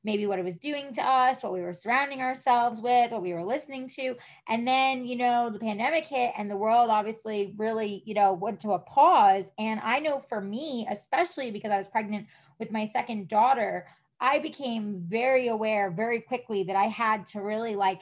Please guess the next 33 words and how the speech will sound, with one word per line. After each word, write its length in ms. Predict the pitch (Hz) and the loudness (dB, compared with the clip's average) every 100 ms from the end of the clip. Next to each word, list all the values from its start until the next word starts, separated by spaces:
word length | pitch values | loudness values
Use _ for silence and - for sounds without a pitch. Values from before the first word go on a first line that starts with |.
| _ _ _ - 175 | _ _ _ -10 4
go 300 | 254 277 262 | 6 6 4
within 320 | 240 247 247 | 2 -2 -2
myself 720 | 220 214 220 220 202 185 - | -4 -2 2 2 2 -2 -8
to 120 | 247 | -8
make 220 | 220 214 | -6 -6
sure 320 | - 240 226 202 | -8 -4 -4 -2
that 140 | 208 | -2
I 220 | 202 220 | 2 2
was 140 | 233 214 | 0 -4
in 120 | 214 | -6
a 80 | 196 | -6
very 480 | 208 220 214 190 - | -4 -2 -4 -8 -14
peaceful 540 | _ 254 277 - 247 233 | _ -14 -14 -6 -4 -4
place 420 | - 254 240 - 214 | -2 -2 -2 -6 -6
most 340 | 220 247 254 | -2 -2 -4
of 80 | 208 | -6
the 80 | 208 | -6
time 600 | - 302 339 233 220 185 - - - | -6 -4 -2 -2 -2 -6 -14 -20 -6
to 40 | |
not 240 | 285 294 285 | 0 0 0
only 200 | 262 247 | -4 -6
feel 280 | 254 240 | -4 0
okay 600 | 214 208 - 233 254 240 214 | -2 -2 -2 2 4 2 -2
and 180 | 208 | -6
safe, 300 | 208 233 226 - - _ 220 | -6 -8 -8 -12 -20 _ -4
you 80 | |
know, 120 | 220 202 | -2 -2
pregnant, 580 | - 269 294 254 220 | 0 0 0 -4 -4
but 100 | 226 | 0
also, 420 | 220 240 254 247 233 | 2 0 0 -2 0
like, 260 | 214 208 | 0 -2
to 80 | 254 | -8
create, 460 | 247 233 226 226 | -8 -4 -2 -2